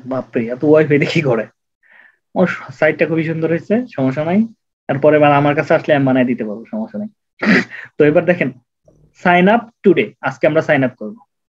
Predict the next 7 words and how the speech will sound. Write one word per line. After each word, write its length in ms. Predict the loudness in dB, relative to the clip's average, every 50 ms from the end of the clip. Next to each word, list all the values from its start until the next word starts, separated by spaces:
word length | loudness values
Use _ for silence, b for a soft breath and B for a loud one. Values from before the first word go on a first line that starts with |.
| _ _ _ _ _ _ _ _ _ _
আমরা 200 | -4 0 0 2
এখানে 200 | 2 2 0 0
click 280 | 0 0 0 -2 -2 -4
করব। 320 | -6 -10 -10 -10 -14 -18 _ _ _ _ _ _ _ _ _ _ _ _ _ _ _ _ _ _ _ _ _ _ _ _ _ _ _ _ _ _
click 220 | 2 4 4 4
করলে 200 | 4 4 4 4
একটা 200 | 4 2 0 -4